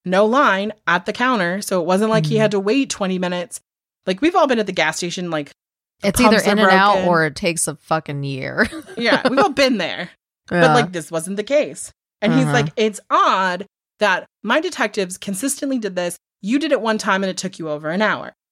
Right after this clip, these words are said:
Speaker 2: Hmm.
Speaker 1: At this point in time, Anthony just, like, looks away from Joe, breaks eye contact, is just like, he's starting to get upset. There are tears in his eyes. And he looks back up at Joe and he goes,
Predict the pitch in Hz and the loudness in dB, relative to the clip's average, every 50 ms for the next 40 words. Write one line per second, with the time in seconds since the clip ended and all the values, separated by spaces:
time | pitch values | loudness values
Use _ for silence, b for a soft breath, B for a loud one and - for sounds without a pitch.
0 | _ _ - - - - 240 311 - - 330 311 320 311 277 - - 190 170 165 | _ _ -12 -8 0 0 0 2 4 2 4 4 4 2 0 -2 -2 -6 -6 -6
1 | 170 - - - - _ _ 170 175 233 190 - 233 247 247 208 190 - - 147 | -8 -10 -10 -12 -18 _ _ 2 2 2 2 0 -2 -2 -2 -4 -6 -8 -8 -8
2 | 139 139 _ _ _ _ - 151 151 151 151 156 - - - 233 226 214 208 214 | -8 -10 _ _ _ _ -12 -10 -6 -6 -6 -6 -6 -6 -6 -2 -2 -2 -4 -2
3 | - 247 240 226 185 196 185 170 175 175 175 175 175 - - 143 156 175 220 240 | -2 -2 -2 0 2 0 0 0 -2 -4 -6 -6 -8 -10 -4 0 0 0 0 0
4 | - 233 202 196 190 - - 214 202 175 175 190 190 196 190 196 170 165 160 160 | 0 0 0 0 -2 -2 -2 0 0 2 0 -2 -4 -4 -2 0 2 4 2 2
5 | 160 160 - - 175 160 - 185 170 - - 170 165 160 143 - - - - - | 0 -2 -8 -10 -10 -8 -6 -8 -8 -4 -2 0 0 0 0 -4 -12 -12 -6 -4
6 | 220 220 220 196 - - 175 170 147 135 151 147 151 151 135 - - - - - | -2 -2 -2 -4 -2 0 0 0 0 0 -4 -8 -8 -8 -8 -8 -6 -8 -8 -8
7 | - - 240 233 226 214 202 175 170 151 143 143 151 - - - - 285 262 262 | -4 0 2 4 4 4 2 2 0 -2 -2 -4 -4 -6 -8 -4 -2 0 0 0
8 | 254 240 226 240 233 226 220 220 220 214 208 202 202 202 196 190 - _ _ 175 | 0 0 0 0 0 0 0 2 2 2 2 2 0 -2 -4 -6 -10 _ _ -6
9 | 170 170 165 170 220 247 233 - - 233 226 262 262 226 220 202 202 190 190 196 | -6 -6 -4 -2 -2 0 -2 -2 -2 0 0 0 0 0 -2 -2 -4 -4 -2 -2
10 | 185 175 175 175 175 175 170 180 185 - - - 190 - - | 0 0 0 -2 -6 -6 -6 -6 -6 -6 -8 -10 -12 -16 -20